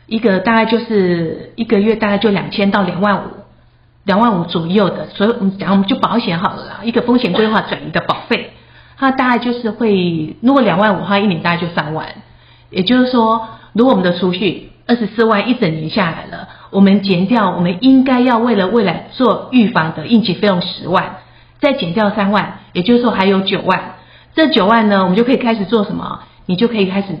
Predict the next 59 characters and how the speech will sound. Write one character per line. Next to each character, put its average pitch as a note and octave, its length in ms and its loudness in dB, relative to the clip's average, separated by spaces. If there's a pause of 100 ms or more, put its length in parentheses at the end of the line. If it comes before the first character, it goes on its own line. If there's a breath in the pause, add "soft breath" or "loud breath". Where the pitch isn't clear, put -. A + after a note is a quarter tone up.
进 G#3 220 2
入 G3 120 0
到 F#3 240 -2
你 E3 100 -6
的 D#3 140 -8
投 D#3+ 180 -8
资 E3+ 240 -8
市 - 280 -12
场。 - 120 -12 (1500 soft breath)
这 E4 140 2
中 D4 240 4
间 C4 180 4
哦， F3+ 160 0
不 A#3 80 0
是 C4+ 100 0
开 C#4 200 -4
始 G3+ 80 0
工 A#3 180 4
作 A3 160 2
的 G3 80 -2
时 G#3 60 -2
候 G3+ 60 2
就 G#3 180 0
进 G#3+ 200 0
入 G#3 120 2
投 F#3+ 160 -4
资 G3 160 -6
市 F#3+ 160 -4
场 - 140 -12
啊， - 160 -14
很 F#3+ 100 -2
多 A#3+ 120 2
东 B3+ 160 2
西 B3+ 120 0
你 F3+ 140 0
还 F3+ 100 -2
是 F3+ 100 -4
要 G#3+ 60 2
有 F3 120 2
一 E3+ 40 -4
些 G3+ 120 -2
概 G3 220 -4
念。 E3+ 140 -2
我 F3 80 -6
刚 G3 220 0
刚 - 100 -8
提 - 100 -12
到 - 140 -4
的， - 220 -14 (340 loud breath)
你 G3+ 100 0
要 A3+ 120 2
培 G#3+ 180 0
养 F3+ 160 2
一 F3+ 40 -2
些 F#3 140 0
财 F3 180 -6
务 E3+ 120 0
概 E3+ 180 -4
念， E3+ 320 -8